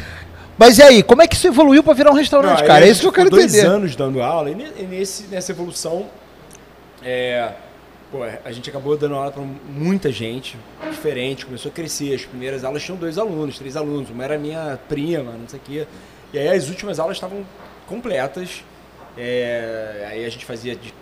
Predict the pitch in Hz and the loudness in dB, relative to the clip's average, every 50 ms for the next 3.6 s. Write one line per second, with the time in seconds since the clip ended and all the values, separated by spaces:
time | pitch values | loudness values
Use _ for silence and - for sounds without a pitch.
0 | - - 127 131 143 160 160 147 117 - - - 139 151 151 135 147 127 127 135 | -18 -12 -10 -8 -6 -6 -8 -10 -12 -16 -18 -18 -16 -14 -12 -10 -10 -10 -10 -12
1 | 139 - - - 160 143 120 117 123 143 151 147 120 - 120 113 113 110 120 117 | -16 -18 -18 -14 -14 -12 -10 -10 -8 -8 -8 -10 -12 -14 -20 -20 -20 -20 -20 -20
2 | 113 113 113 - - 123 123 117 117 120 117 117 120 - - - - 127 131 139 | -18 -18 -18 -18 -16 -16 -16 -14 -14 -14 -14 -14 -14 -14 -16 -20 -20 -20 -20 -20
3 | - - - - 135 127 - _ - 147 139 | -20 -20 -20 -20 -20 -20 -20 _ -18 -18 -18